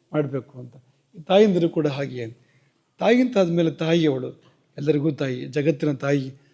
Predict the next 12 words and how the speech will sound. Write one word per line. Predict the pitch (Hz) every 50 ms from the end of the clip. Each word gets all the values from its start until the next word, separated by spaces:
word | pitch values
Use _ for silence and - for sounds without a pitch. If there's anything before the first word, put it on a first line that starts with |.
| _ _ _ _ -
ಅಲ್ಲಿ | 156 151
ಸಾನ್ನಿಧ್ಯವನ್ನು | 143 - 143 147 165 156 139 147 139 139 -
ಕೊಡದೇ | - 151 151 170 165 202
ಇದ್ರೆ | 190 160 190 202 180 165 180 - - - - - - - -
ಅವಳು | - 190 190
ತಾಯಿ | 165 208 214 214 220
ಆಗೋದೇ | 214 214 220 226 220 220
ಇಲ್ವಂತೆ. | 185 156 139 127 92 - - - - - _ _ _ _ _ _ _ _ _ _ _ _ _ _ _ _ _ _ _ _ _ _ _ _ _ _ _ _ - - - - _ _ _ _ _ _ -
ಹೆಣ್ಣು | - 180 185 208 214 220
ಜನ್ಮ | 165 175 202 202 214 220 226
ಬರಬೇಕು | 180 180 202 190 185 220 214 214 220 214
ಅಂದ್ರೆ | 208 226 226 196 180 180